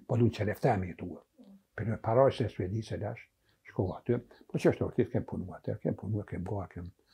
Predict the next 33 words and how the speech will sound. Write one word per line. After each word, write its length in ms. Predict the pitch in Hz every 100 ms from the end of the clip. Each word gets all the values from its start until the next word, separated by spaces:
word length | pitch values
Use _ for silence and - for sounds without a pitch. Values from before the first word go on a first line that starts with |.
| - _ -
ashtu. 320 | - - 123 - - _ -
Por, 300 | 120 120 - _ _ _ _ _ -
e 100 | - -
tash, 240 | - - - _ _ -
ku 160 | - 110
puna 320 | - 104 98
e 140 | - 95
luftës. 400 | 85 - - - - _ _ _ _ - _ _ _ _ _ _ _ _ _ _ _ -
Në 100 | 120
vitin 260 | 180 156
një 80 | 135
mijë 100 | 120
nëntëqind 300 | 101 101 82 - _ _
e 100 | -
nëntëdhjetë, 560 | 127 139 113 151 160 - _ _ _ - - 104
njëqind 400 | 143 - - 131
e 100 | 107 139
njëzet 360 | 113 139 135 - - _ _ - -
Kosovari 440 | 120 - 120 110
kom 140 | 104 -
pas 160 | 120 -
shtëpia 400 | - - 104 -
të 100 | 98
mia. 220 | - - _ _ _ _ _
Që 80 | -
pa 80 | -
ta 80 | 92
marru 240 | 123 131
shtëpia, 320 | - 92 85
të 80 | -
pa 100 | 90
ta 140 | - 90
mu. 160 | 95